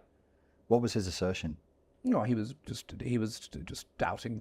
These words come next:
Speaker 2: heritability and race differences and things like this. And, and I mean, he's, you know, ev-, I'm afraid everyone has blind spots except
Speaker 1: Yeah.
Speaker 2: me. And, um,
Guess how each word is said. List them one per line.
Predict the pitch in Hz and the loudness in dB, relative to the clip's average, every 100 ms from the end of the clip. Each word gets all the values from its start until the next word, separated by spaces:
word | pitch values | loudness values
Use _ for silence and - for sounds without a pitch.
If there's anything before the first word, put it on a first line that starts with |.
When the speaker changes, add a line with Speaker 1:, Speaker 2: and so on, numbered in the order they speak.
| - | -2
Speaker 2:
heritability | 110 101 107 104 113 101 | -2 0 -2 0 0 0
and | 101 101 | 0 0
race | 104 104 | 0 -2
differences | - 120 107 | -6 -10 -12
and | 104 | -8
things | 127 | -4
like | 107 117 | -4 -4
this. | 120 | -2
And, | 131 135 | 0 2
and | 143 | 2
I | 156 | 2
mean, | 165 | 2
he's, | 170 165 | 0 0
you | 185 | 2
know, | 117 - | 2 2
ev-, | 170 - | 2 0
I'm | 160 | -2
afraid | 156 196 175 | 6 8 8
everyone | 165 147 156 | 4 4 4
has | 139 147 | 6 6
blind | 123 147 143 107 | 6 8 8 8
spots | - - 64 - - | -2 -6 -8 -10 -2
except | 139 - | 2 4
Speaker 1:
Yeah. | 117 | 2
Speaker 2:
me. | 95 - _ _ _ - - - - - - - | -2 -12 _ _ _ -18 -18 -20 -20 -18 -12 2
And, | 151 151 - - - - | 6 6 6 -2 -12 -2
um, | - 156 151 147 147 | 6 10 10 10 6